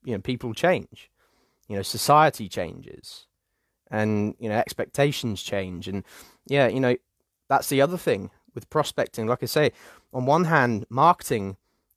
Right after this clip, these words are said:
you can leverage the crap out of it, and you, you can do as much of it, and it, it, it's over time, you build up this, this machine that starts to work, and it starts to bring people to you. Whereas prospecting,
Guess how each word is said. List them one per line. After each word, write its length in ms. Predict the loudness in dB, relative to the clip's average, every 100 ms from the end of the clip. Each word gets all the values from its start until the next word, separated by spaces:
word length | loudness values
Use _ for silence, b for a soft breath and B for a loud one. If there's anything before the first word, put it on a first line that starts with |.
| _ -18
you 100 | -12
can 140 | -4 2
leverage 320 | 2 2 -4
the 60 |
crap 280 | 0 2 2
out 140 | 0 0
of 60 |
it, 100 | -2
and 120 | -4
you, 60 | -6
you 260 | -8 -12 -12
can 160 | -6
do 80 | -6
as 120 | -4
much 280 | -6 -6 -6
of 80 | -2
it, 160 | -2
and 100 | -2
it, 120 | -6 -8
it, 180 | -10 -10 -12
it's 440 | -12 -10 -10 -10 -2
over 240 | -2 -2
time, 600 | -4 0 2 2 0 -6 -10 b b b b
you 140 | -12
build 340 | -2 2 4
up 100 | 2 0
this, 280 | -4 -6 -10
this 260 | -10 -10
machine 680 | -8 -8 -4 -2 -2 -6 -12 _ _ _ _ _ _ -10
that 120 | -8
starts 380 | 0 2 2 0
to 100 | -8
work, 360 | -2 0 0 -4
and 80 |
it 60 | -8
starts 300 | -2 -2 -2
to 80 | -12
bring 300 | -6 -6 -4
people 320 | -8 -12 -14
to 160 | -12 -4
you. 280 | 0 0 -2 B B
Whereas 160 | -6
prospecting, 760 | 2 2 2 -2 -2 -4 -6